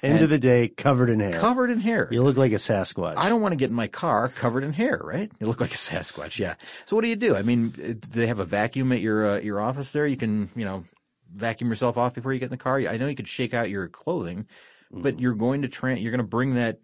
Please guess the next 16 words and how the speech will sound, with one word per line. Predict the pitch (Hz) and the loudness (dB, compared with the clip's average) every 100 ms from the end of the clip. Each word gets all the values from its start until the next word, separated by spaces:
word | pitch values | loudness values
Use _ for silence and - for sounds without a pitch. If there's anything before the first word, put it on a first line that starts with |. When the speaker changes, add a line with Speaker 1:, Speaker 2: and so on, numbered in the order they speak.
| _ | _
Speaker 2:
hair | - - 151 107 | -10 -2 2 2
into | 107 107 | 2 -2
your | 98 | -2
car, | 92 - 147 101 90 | -6 -2 0 2 2
and | 101 | 0
that's | 104 | -4
gonna | - 104 | -4 -4
be | 98 | -4
an | |
irritant | 101 107 104 98 | -2 -2 -2 -10
for | 98 | -6
somebody | 107 95 95 | -6 -2 0
else, | 98 | 0
if | 95 | -2
not | 92 95 | -6 -6
yourself. | - - 120 85 - | -8 -6 -2 -2 -4